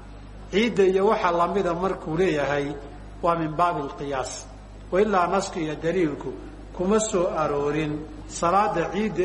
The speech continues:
ahee, qorax madoobaad buu ku soo arooray. Qoraxdu, qoraxdu markay madoobaatay,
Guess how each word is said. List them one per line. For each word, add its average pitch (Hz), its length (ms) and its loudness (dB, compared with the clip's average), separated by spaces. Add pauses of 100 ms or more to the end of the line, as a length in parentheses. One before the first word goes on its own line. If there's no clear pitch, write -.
(120)
ahee, 160 280 2 (440)
qorax 180 360 2
madoobaad 180 520 2
buu 156 80 -4
ku 185 140 -6
soo 165 180 -4
arooray. 127 400 -2 (1120)
Qoraxdu, 175 400 4
qoraxdu 180 320 2
markay 190 320 -2
madoobaatay, 139 680 -2